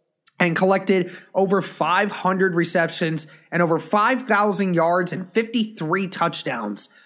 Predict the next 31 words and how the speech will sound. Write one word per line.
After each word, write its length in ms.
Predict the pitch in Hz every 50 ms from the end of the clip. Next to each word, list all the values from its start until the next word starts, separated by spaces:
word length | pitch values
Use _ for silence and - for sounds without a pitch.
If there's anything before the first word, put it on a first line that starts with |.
| - _ _ _ _ -
Clark 300 | - - 269 254 214 233
was 120 | 220 185
a 40 | 180
very 380 | 147 139 180 208 220 233 240
good 340 | 190 143 - 185 190 180 170
complementary 800 | 170 - - 196 190 214 208 214 202 190 190 185 185 180 175 165
weapon 400 | 156 151 165 165 160 170 160 151
to 120 | 151 160
Harrison 640 | 151 - - 165 170 170 175 170 - - 185 170 160
and 160 | 151 143 139
Wayne, 320 | 147 151 160 165 170 170
our 100 | 160 143
main 280 | 139 139 147 151 156 156
wide 120 | 151 151
receivers, 600 | 147 143 139 139 156 226 240 226 240 240 220 220 - - - - - - - _ -
and 180 | 269 285 277
helped 260 | 233 208 247 247 220
that 160 | 233 220 208 -
offensive 560 | 202 202 202 196 202 208 196 180 - 185 160
line 280 | 170 180 180 180 170 165
as 200 | 143 170 160 139
well. 300 | 147 170 180 165 143 131
Dallas 400 | 131 165 185 190 208 202 185 -
Clark 340 | - - 202 196 196 185 185
was 180 | 185 180 160 156
one 120 | 180 175
of 60 | 175
the 40 | 170
most 240 | 165 165 165 156 -
complete 680 | - 165 147 139 - - 196 208 214 214 - - - -
packages 760 | - 175 180 175 170 - 151 139 139 135 135 131 127 131